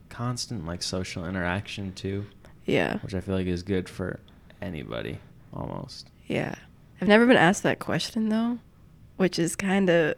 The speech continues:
Speaker 2: like, why do I actually like to teach?
Speaker 1: Yeah. You've never been asked that?
Speaker 2: Well, it's 'cause I haven't really considered myself, like, an actual teacher.
Speaker 1: Ah, yeah,
Speaker 2: And I
Speaker 1: that's
Speaker 2: guess
Speaker 1: true.
Speaker 2: there's, like, an identity that, like, I, that comes with that that I feel like I don't possess right now, but
Speaker 1: That's
Speaker 2: yeah, I
Speaker 1: very
Speaker 2: guess I
Speaker 1: true.
Speaker 2: am a teacher. I mean, like, I'm teaching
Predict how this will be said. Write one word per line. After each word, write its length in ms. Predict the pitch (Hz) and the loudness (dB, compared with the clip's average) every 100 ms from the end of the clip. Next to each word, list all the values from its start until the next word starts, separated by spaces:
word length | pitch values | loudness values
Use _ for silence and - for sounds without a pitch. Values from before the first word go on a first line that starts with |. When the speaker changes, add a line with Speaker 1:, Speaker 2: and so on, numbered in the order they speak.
| - | 0
Speaker 2:
like, 140 | 175 160 | 0 4
why 220 | 156 165 | 6 8
do 60 | |
I 80 | 160 | 6
actually 520 | 135 165 - 135 - - - | 4 0 -2 -2 -2 -6 -2
like 180 | 170 160 | 0 0
to 100 | - | -4
teach? 520 | - 151 131 - - | -2 0 0 -2 -4
Speaker 1:
Yeah. 260 | 95 80 67 - | -2 0 -2 -4
You've 160 | 117 107 | -4 0
never 220 | 98 98 | 0 0
been 160 | 101 95 | -2 -6
asked 240 | 90 - | -6 -4
that? 120 | 107 | 2
Speaker 2:
Well, 80 | 202 | 4
it's 100 | 208 | 6
'cause 140 | 247 254 | 6 6
I 40 | |
haven't 200 | 226 240 | 6 6
really 160 | 240 220 | 8 6
considered 400 | 214 190 190 202 | 6 6 6 8
myself, 520 | 175 190 170 175 185 | 6 6 6 6 6
like, 220 | 127 135 | 0 0
an 80 | 175 | -4
actual 500 | 147 151 - - 147 | -2 -4 -4 -4 -4
teacher. 680 | - - 170 - 220 214 214 | -2 0 0 4 6 8 6
Speaker 1:
Ah, 220 | - 185 | 2 -4
yeah, 160 | 170 165 | -4 -4
Speaker 2:
And 80 | 175 | 0
I 40 | |
Speaker 1:
that's 120 | 190 180 | 2 2
Speaker 2:
guess 100 | 202 | 2
Speaker 1:
true. 60 | |
Speaker 2:
there's, 180 | - 165 | 2 2
like, 160 | 156 - | 2 2
an 80 | 175 | 0
identity 560 | 156 151 160 165 165 156 | 0 2 4 4 4 2
that, 160 | 147 | 0
like, 160 | - - | -2 -6
I, 120 | - - - - - - - | -10 -14 -20 -20 -20 -12 -4
that 200 | 147 - | -4 -2
comes 240 | 165 170 | 0 0
with 100 | 151 | 0
that 200 | - 180 | -2 -4
that 140 | - 90 | -2 -4
I 80 | - | -4
feel 160 | - | -6
like 120 | - - | -6 -4
I 40 | |
don't 200 | 147 - - - - - - - | -4 -6 -12 -20 -20 -20 -20 -4
possess 380 | 190 143 165 - | -2 -2 -2 -4
right 120 | - | -2
now, 200 | 190 208 | 0 -2
but 260 | 190 147 - - - - - - - - - - - - - | 0 -2 -2 -10 -20 -20 -20 -20 -20 -20 -20 -20 -20 -20 -10
Speaker 1:
That's 180 | - - | -6 2
Speaker 2:
yeah, 100 | 185 | 6
I 20 | 180 | 8
Speaker 1:
very 60 | |
Speaker 2:
guess 140 | 170 220 | 8 10
I 40 | |
Speaker 1:
true. 60 | 190 | 10
Speaker 2:
am 80 | 185 | 10
a 40 | |
teacher. 280 | 175 185 190 | 6 4 6
I 40 | 175 | 8
mean, 120 | 165 | 6
like, 140 | 165 | 4
I'm 240 | 160 160 156 | 4 4 2
teaching 640 | 160 - 160 160 160 | -2 2 6 6 4